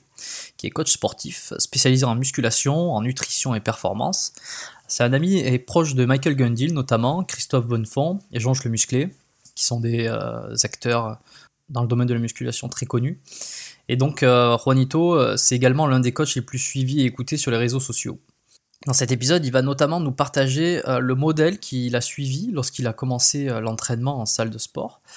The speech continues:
euh, à quel âge il a commencé et comment il a réussi à développer, euh, un gros potentiel physique. Ce qui lui a notamment valu, euh, le surnom de Robocop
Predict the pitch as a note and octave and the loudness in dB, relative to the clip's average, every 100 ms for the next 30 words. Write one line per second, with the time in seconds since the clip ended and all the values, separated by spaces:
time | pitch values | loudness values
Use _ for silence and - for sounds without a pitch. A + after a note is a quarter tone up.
0 | - - - G2+ A2 C#3+ D3+ C3+ B2 B2 | -20 -14 -6 -4 -2 0 0 0 -2 -2
1 | A#2+ - F3 A3 - C#3+ D3 C3 C#3 A#2 | 0 2 0 0 0 -2 -2 -4 -2 0
2 | A2+ A#2+ - C#3 A#2 A#2 A#2+ - C#3 C#3 | 0 -2 -4 -2 -2 -4 -6 -4 -4 -2
3 | A#2 G#2 F2 - A2+ G#2+ A2 A2+ C#3+ C#3+ | -4 -6 -12 -14 -12 -10 -10 -4 -4 -2
4 | C3+ C3 B2+ C#3 A#2 - B2+ C3 - - | -4 -2 -2 -2 -4 -6 -8 -8 -12 -16
5 | _ _ _ _ - - - - - B2+ | _ _ _ _ -18 -16 -14 -10 -2 4
6 | B2+ C3 C3 C3+ C#3 C3+ C#3 C3+ A#2+ B2+ | 4 4 2 2 2 2 2 2 2 2
7 | C3+ B2+ A2+ A2 A2 A2 A#2 - A#2+ B2 | 0 0 0 -2 -4 -6 -6 -6 -4 -4
8 | A#2 A2+ G#2+ G#2 A2+ B2 A2+ C3+ C3 | -4 -6 -6 -6 -6 -4 -6 -8 -10